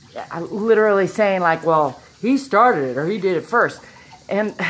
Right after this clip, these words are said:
that's such an immature outlook, and much better,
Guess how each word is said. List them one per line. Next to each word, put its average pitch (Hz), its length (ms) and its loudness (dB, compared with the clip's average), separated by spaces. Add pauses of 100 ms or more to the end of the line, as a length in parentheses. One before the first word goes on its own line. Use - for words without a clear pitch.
that's 214 320 -10 (560)
such 269 540 -4
an 247 80 0
immature 208 760 -2
outlook, 170 680 -2
and 170 240 -4
much 233 340 -6
better, 180 560 0